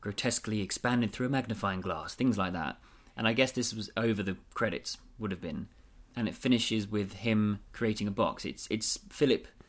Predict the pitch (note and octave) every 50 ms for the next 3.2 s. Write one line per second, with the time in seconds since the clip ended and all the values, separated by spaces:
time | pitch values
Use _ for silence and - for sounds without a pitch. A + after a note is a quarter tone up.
0 | - - - A2 A#2 A2+ A2+ G#2+ G#2 G#2+ - - - G#2 G#2+ A#2+ D3 C#3 - -
1 | - - - - - - - - A2+ G#2 G2+ G#2 G#2 G2 - - - - G2 F#2+
2 | F#2 F#2 F#2 - - - A#2 G#2+ - - G2+ G2+ - F#2 F#2 G2+ A#2 A2 F2 -
3 | - - G2+